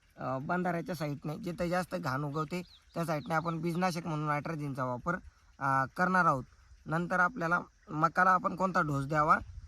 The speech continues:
आणि मका सा-, अधिक उत्पादनासाठी आपण काय करायला हवे, तेच आपल्या YouTube चॅनलवरती आपण यावर्षी माहिती देणार आहोत. हा व्हिडिओ नवीन शेतकरी बांधवापर्यंत किंवा जे शेतकरी बांधव आपल्यापर्यंत जोडलेले नसतील, त्यांच्यापर्यंत हा व्हिडिओ पोहोचावा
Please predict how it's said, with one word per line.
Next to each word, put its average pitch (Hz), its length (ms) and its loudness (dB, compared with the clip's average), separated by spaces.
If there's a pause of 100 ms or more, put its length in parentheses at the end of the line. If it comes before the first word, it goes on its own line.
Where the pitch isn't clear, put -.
(160)
आणि 156 240 0
मका 180 680 4
सा-, 156 400 -4 (100)
अधिक 180 280 2
उत्पादनासाठी 175 640 -2
आपण 151 280 0 (340)
काय 165 180 2
करायला 170 340 4
हवे, 151 220 4
तेच - 460 -6
आपल्या 170 280 4
YouTube 170 260 -2
चॅनलवरती 156 480 -2
आपण 156 260 -2
यावर्षी 147 460 -4 (320)
माहिती 165 280 -2
देणार 170 300 2
आहोत. 143 200 0 (140)
हा 147 180 4
व्हिडिओ 156 340 0 (380)
नवीन 185 340 0
शेतकरी 165 280 -4
बांधवापर्यंत 160 580 0 (140)
किंवा 165 280 0 (480)
जे 180 140 0
शेतकरी 165 360 -4
बांधव 170 260 4
आपल्यापर्यंत 160 480 -2
जोडलेले 170 340 0
नसतील, 165 360 -6 (100)
त्यांच्यापर्यंत 160 600 -2
हा 143 100 6
व्हिडिओ 131 220 -2
पोहोचावा 151 480 -2